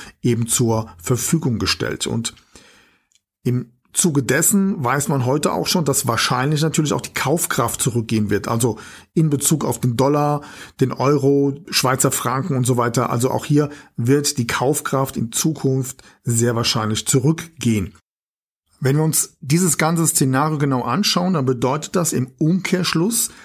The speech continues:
dass es natürlich auch deutliche Chancen geben wird, gerade wenn es um das Thema Geld, Finanzen, Investieren geht. Denn dieser ganze Prozess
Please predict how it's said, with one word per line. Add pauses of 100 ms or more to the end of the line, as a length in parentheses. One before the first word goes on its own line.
(220)
dass
es
natürlich
auch
deutliche
Chancen
geben
wird,
gerade
wenn
es
um
das
Thema (360)
Geld,
Finanzen,
Investieren
geht.
Denn (400)
dieser
ganze
Prozess